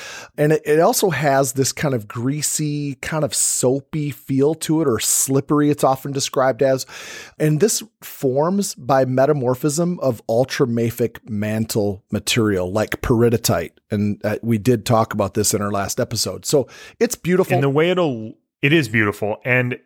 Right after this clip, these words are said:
Speaker 2: the way you can kinda identify it is it has a, a various shades of light and dark green, and some of it'll be really, really dark, like almost black.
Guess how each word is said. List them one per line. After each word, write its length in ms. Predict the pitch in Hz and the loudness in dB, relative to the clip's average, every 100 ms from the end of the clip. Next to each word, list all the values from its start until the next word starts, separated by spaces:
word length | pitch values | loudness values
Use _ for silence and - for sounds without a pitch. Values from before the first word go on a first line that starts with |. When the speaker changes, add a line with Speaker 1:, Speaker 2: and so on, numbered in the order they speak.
| _ _ _ _ - | _ _ _ _ -6
Speaker 2:
the 160 | 135 | -2
way 140 | 131 160 | 2 0
you 140 | 175 | 0
can 160 | 156 123 | -4 -2
kinda 180 | 135 | 0
identify 540 | 117 107 110 120 127 127 | 0 2 0 2 2 0
it 80 | 131 | 0
is 160 | 107 | -4
it 140 | 113 - | -4 -6
has 640 | - 147 147 165 143 135 - 110 | -2 0 2 0 -2 -6 -8 -4
a, 100 | 107 - | -4 -4
a 80 | 98 | -2
various 440 | 101 127 151 139 | 2 2 2 0
shades 360 | - 120 120 107 | -2 -2 0 -2
of 160 | 90 | -4
light 240 | 87 104 104 | -2 -2 -2
and 120 | 98 | 0
dark 240 | 98 101 | 0 -2
green, 480 | 95 95 98 127 139 _ _ _ _ _ | -10 -8 -8 -8 -10 _ _ _ _ _
and 360 | 113 110 107 117 - | 0 0 0 -6 -2
some 180 | 135 | -2
of 80 | 143 | 0
it'll 140 | 143 101 | 0 -2
be 100 | 92 | -6
really, 340 | 87 120 110 | -2 -2 0
really 240 | 98 98 | 0 0
dark, 280 | 87 90 85 | 0 -2 -2
like 160 | 101 120 | -4 -2
almost 240 | 110 92 | -4 -4
black. 500 | 92 95 85 - - | -2 -2 -4 -14 -20